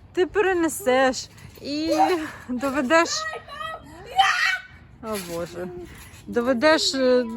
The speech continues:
до того, до того рівня, як ти хотіла». Так що, я оці палки тут повстромляла і зараз. Це палки, які, на якому прапор був. Прапор я зверну.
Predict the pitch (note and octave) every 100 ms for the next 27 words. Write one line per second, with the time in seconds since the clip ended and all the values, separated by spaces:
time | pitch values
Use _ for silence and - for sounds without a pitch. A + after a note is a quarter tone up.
0 | A#3 A3 C4+ E4 D#4+ C#4+ B3+ C#4 D#4+ D#4+
1 | D#4+ F4 E4+ C#4 C#4 C#4 C#4+ D4+ C4+ -
2 | F#3+ F3 E3+ - - - - B3+ G#3+ -
3 | - E3 F3 - D3+ G3+ G#3 G#3 G#3 -
4 | G#3 G3 F#3+ - F#3 - A#3 B3 A#3+ -
5 | A3+ - - - - - - G#3+ - A3
6 | G#3+ G#3 G#3 G3+ G3 - F#3 G#3+ G#3+ G3+
7 | F3+ F#3+ F3+ F3 F3 - - - - -
8 | - - - - - _ - - - -
9 | - A3+ G3+ C4 B3 A3+ G3 - G#3 G3+
10 | G#3 G#3+ G#3+ G3+ G3 G3 E3+ - D3 -
11 | - - - - - - - G#3 G3 F#3
12 | F#3+ F#3 F3 F#3 G#3+ C#4+